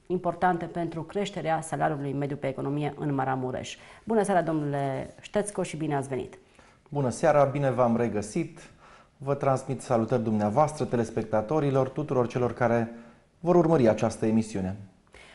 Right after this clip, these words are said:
Speaker 1: Pentru început, aș vrea să vă întreb, cine sunteți și de ce ați dorit să candidați la președinția Consiliului Județean Maramureș?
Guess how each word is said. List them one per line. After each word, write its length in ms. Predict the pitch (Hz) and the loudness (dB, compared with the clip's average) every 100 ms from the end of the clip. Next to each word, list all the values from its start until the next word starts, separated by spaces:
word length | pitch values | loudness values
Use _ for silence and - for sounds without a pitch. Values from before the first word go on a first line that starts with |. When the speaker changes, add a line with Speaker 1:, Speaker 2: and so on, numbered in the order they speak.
| - _ _ | -20 _ _
Speaker 1:
Pentru 280 | 262 294 311 | -2 0 0
început, 520 | 277 226 - 196 196 | 0 -2 0 -2 0
aș 120 | - 170 | -2 0
vrea 120 | 196 | 0
să 140 | 190 | 0
vă 60 | 175 | -2
întreb, 280 | 160 165 151 - - | 0 -4 -6 -10 -16
cine 340 | - 302 311 | -8 -2 -2
sunteți 880 | 311 - 214 156 165 156 - - - _ _ _ _ _ | -2 2 2 2 -2 -4 -6 -14 -18 _ _ _ _ _
și 720 | - - 220 220 208 - - 180 | -10 -6 -2 0 0 -4 -8 -4
de 120 | 214 | -2
ce 360 | 208 - 254 - - - _ _ | -2 -2 -2 -2 -8 -20 _ _
ați 500 | 165 156 - - 156 139 | -4 -4 -8 -6 -6 -4
dorit 280 | 143 170 | -4 -4
să 80 | 170 | -6
candidați 480 | - 143 139 147 - | -4 -2 0 -2 -2
la 240 | 147 139 - | -4 -4 -8
președinția 520 | - - 143 135 156 | -12 -10 -10 -6 -6
Consiliului 320 | 139 139 - | -6 -8 -8
Județean 240 | 135 - 135 | -10 -8 -8
Maramureș? 640 | 127 131 131 131 - | -8 -8 -8 -8 -10